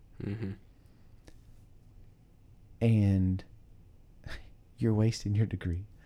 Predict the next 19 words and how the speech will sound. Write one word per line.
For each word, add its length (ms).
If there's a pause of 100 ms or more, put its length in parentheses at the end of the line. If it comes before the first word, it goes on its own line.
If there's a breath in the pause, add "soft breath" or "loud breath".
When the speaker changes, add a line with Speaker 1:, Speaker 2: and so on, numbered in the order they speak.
(200 soft breath)
Speaker 2:
Like, 140
dude, 180
I 140
don't 180
know 120
why, 440 (520)
but 240
for 120
me 240
in 100
my 100
life, 240
those 340
two 220
moments 680
stand 360
out 240
to 80
me 340